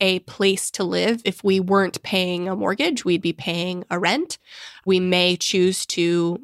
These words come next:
buy a bigger house with a higher mortgage. Who knows? We don't know. We can't predict the future, but we feel good about where we're at, uh, not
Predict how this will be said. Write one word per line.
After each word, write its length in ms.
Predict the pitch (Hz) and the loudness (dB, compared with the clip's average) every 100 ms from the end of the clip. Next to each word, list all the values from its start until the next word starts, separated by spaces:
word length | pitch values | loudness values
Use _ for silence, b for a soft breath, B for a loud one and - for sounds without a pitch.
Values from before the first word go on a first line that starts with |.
| 285 | -8
buy 380 | 175 180 175 175 | -4 -2 -2 -2
a 60 | |
bigger 340 | 165 175 196 196 | -2 0 0 0
house 480 | 214 220 277 - - | 2 2 0 -4 -4
with 140 | 180 | -4
a 80 | 180 | -4
higher 320 | - 180 180 | -4 -4 -2
mortgage. 420 | 180 185 262 269 | 0 0 0 -2
Who 160 | 233 285 | 2 4
knows? 380 | 302 - - 208 | 4 0 -8 -2
We 160 | 214 | 4
don't 180 | 220 220 | 4 6
know. 180 | 220 190 | 4 4
We 120 | 190 | 2
can't 400 | 190 - 180 - | 2 -2 -2 -4
predict 320 | - 185 180 | -6 -4 -4
the 80 | 175 | -6
future, 440 | - - - - | -6 -6 -2 -4
but 360 | 196 196 190 - _ B B B B - | 0 2 2 0 _ B B B B -2
we 240 | 202 226 | 2 2
feel 280 | 233 233 202 | 4 4 4
good 340 | 190 190 185 | 4 4 6
about 400 | 185 180 175 190 | 2 2 2 4
where 180 | - 180 | 2 2
we're 140 | 175 170 | 4 2
at, 340 | 170 175 - _ _ | 2 0 -2 _ _
uh, 240 | 180 175 175 | -4 -2 -2
not 400 | 185 180 165 | 2 2 0